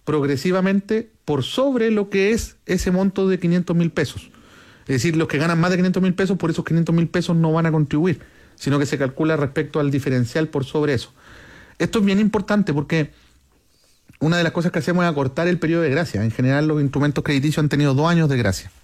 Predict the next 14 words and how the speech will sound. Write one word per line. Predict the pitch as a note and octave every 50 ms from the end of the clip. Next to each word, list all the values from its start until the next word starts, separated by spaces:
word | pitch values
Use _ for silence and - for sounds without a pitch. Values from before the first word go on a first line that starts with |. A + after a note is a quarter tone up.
| _ _ _ - - - - - - _ _ _ _
Y | - B2
lo | B2 A#2+
que | B2+
nosotros | B2+ B2+ - D#3 D3 D3
estamos | - D#3 D#3 D3+ -
planteando | D#3+ D3 C#3+ B2+ D3+ D3 D#3 D#3 D#3
ahora | D#3+ E3+ D#3 C3+ D3 G3 - - - - - - - _ - - _ _ _ _
es | D3+ D#3 C3+ -
que | - - D#3+ D#3+ E3 E3+ - -
se | - - - C3+
acorte | B2+ D#3+ D#3+ - F3
a | E3+
un | F3+ G3+
año. | F#3+ C3 F2+ E2